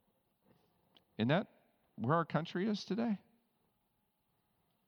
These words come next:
That we can, you know, just throw millions of dollars at an education system and expect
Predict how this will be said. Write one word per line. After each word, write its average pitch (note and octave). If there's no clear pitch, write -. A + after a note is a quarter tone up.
That A2+
we C3+
can, A2+
you B2+
know, -
just A2+
throw A2+
millions A#2+
of G2+
dollars A2
at F#2+
an G2
education G#2
system D3
and F#2+
expect -